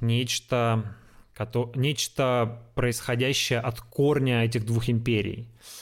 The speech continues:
А, и вот к-, те слова, которые Путин говорил в этом выступлении, ну, в принципе, если его послушать, то видно, насколько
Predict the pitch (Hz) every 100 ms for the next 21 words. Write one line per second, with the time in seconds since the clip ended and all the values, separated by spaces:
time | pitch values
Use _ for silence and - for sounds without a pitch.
0 | - - - 123 120 117 117 113 110 -
1 | - _ _ 175 160 170 - _ - -
2 | - 196 190 185 196 190 185 156 147 180
3 | - 139 139 147 156 226 269 254 160 143
4 | 135 120 - 127 139 139 127 120 113 107
5 | 104 123 127 151 - - 196 - - 151
6 | - 143 127 135 - 214 233 156 - -
7 | 147 151 147 131 117 - _ _ _ _
8 | _ _ _ _ _ _ - 127 170 185
9 | 151 135 120 - - 160 175 170 - 139
10 | 123 117